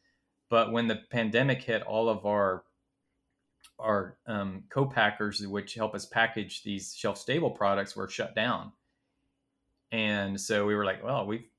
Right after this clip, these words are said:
I mean, what are we gonna do?" So we, we shifted everything towards just, um, selling fresh frozen products. And so,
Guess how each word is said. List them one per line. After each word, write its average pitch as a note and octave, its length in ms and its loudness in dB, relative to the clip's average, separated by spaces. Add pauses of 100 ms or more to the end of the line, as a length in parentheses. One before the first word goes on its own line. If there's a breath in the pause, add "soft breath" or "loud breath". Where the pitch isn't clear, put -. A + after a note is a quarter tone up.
(160)
I G2+ 60 -8 (140)
mean, G2 180 -4
what G#2+ 100 0
are G#2+ 60 0
we G#2+ 100 0
gonna G#2 180 0
do?" A#2+ 300 2
So A2 180 -2
we, G#2+ 280 0
we A2+ 100 -2
shifted G#2+ 480 -2
everything A2+ 580 2
towards G#2+ 320 -4
just, - 540 -4
um, G#2+ 180 -4
selling G2+ 440 -2
fresh G2 420 -4
frozen G#2+ 380 -2
products. - 600 -6 (600)
And G#2 340 0
so, G#2 520 2